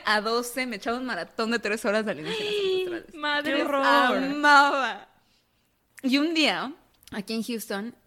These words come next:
Speaker 1: fui a una tienda de antigüedades a buscar cosas y el señor que estaba en la, en,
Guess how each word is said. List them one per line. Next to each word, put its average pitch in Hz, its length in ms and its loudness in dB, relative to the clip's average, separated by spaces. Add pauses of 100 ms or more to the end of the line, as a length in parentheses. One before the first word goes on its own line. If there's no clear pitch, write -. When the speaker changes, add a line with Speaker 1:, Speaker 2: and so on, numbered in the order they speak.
(100)
Speaker 1:
fui 233 360 0
a 226 140 4
una 220 280 -2
tienda 214 280 -6
de 185 80 -2
antigüedades 170 680 -6
a 190 60 -12
buscar 180 360 -14
cosas 185 420 -12 (340)
y 220 120 -6
el 214 80 -6
señor 233 360 -2
que 254 80 -6
estaba 226 500 -2
en 208 120 -6
la, 175 120 -8 (120)
en, 175 560 -10